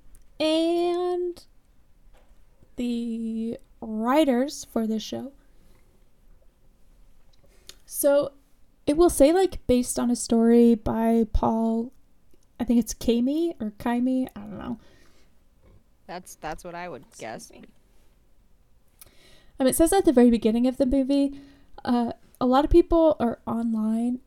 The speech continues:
Speaker 1: Sometimes it will say that it's based off a book called Sleigh Ride, but there's no book.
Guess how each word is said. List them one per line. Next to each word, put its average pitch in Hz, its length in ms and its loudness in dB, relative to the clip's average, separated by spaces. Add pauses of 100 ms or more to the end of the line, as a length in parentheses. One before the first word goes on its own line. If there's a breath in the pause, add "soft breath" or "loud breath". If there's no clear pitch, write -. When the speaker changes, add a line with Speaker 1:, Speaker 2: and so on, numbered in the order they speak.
(140)
Speaker 1:
Sometimes 247 420 0
it - 60 -2
will 240 100 2
say 226 260 2
that 226 180 -2
it's 220 180 -8
based 226 280 -6
off 240 140 -6
a 240 80 -2
book - 420 -6
called 226 300 -10
Sleigh 220 380 -8
Ride, 320 440 -8 (1080 soft breath)
but 247 220 -2 (520)
there's 233 260 -4
no 294 160 2
book. 262 520 2